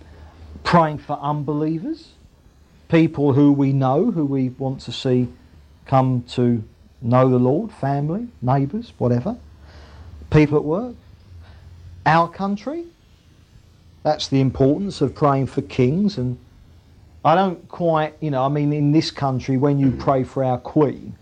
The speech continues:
you're not actually praying for the authority, because obviously she's a rubber stamp. Still good to pray for her, but, but in effect, you've gotta pray for the government, because in this country, uh, under a constitutional monarchy,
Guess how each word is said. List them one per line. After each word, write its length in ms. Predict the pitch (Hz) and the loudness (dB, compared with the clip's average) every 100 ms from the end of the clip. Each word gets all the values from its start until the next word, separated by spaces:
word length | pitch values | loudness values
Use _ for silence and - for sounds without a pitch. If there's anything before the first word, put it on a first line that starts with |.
| _ _ - | _ _ 0
you're 220 | 147 147 | 2 4
not 220 | 151 147 | 2 0
actually 400 | - - 139 147 | -4 -6 -6 -6
praying 380 | - 151 139 131 | -2 -2 0 -4
for 100 | 139 | -4
the 100 | 135 | -4
authority, 580 | 131 175 139 113 - 95 | 0 0 0 -2 -12 -14
because 280 | 127 127 | -10 -6
obviously 360 | 131 127 127 131 | -6 -6 -6 -6
she's 220 | - 127 | -4 -4
a 60 | 127 | -2
rubber 260 | 127 117 | -2 -2
stamp. 400 | 123 - 214 - - - - - - | -2 0 0 -2 -16 -20 -20 -20 -10
Still 300 | - 277 320 | 0 4 4
good 200 | 170 - | 2 -2
to 60 | |
pray 280 | 131 214 196 | 0 2 2
for 160 | - 107 | -6 -16
her, 320 | 95 98 127 _ _ - | -16 -16 -18 _ _ 0
but, 220 | 151 151 | 0 2
but 200 | 160 156 - | 0 0 0
in 140 | 180 | 2
effect, 360 | 180 - 160 165 | 2 2 0 2
you've 120 | 156 | 2
gotta 160 | 160 151 | 2 2
pray 260 | 160 147 | 0 0
for 120 | 143 | -2
the 60 | 143 | -4
government, 440 | 180 156 123 120 | 0 0 -2 -14
because 340 | 143 135 156 - - _ _ _ _ _ _ 170 | -10 -2 -4 -4 -20 _ _ _ _ _ _ 0
in 180 | 165 | 4
this 220 | 180 185 - | 4 2 -2
country, 720 | 180 170 - - - 131 127 | -2 -2 -4 -12 -12 -12 -8
uh, 180 | 139 151 | -4 -2
under 240 | 147 147 143 | -2 -2 -2
a 40 | |
constitutional 800 | 143 160 147 123 - 143 - 139 | -2 -4 -4 -8 0 0 0 -2
monarchy, 680 | 139 156 120 - - 135 | 2 2 0 -8 -12 -12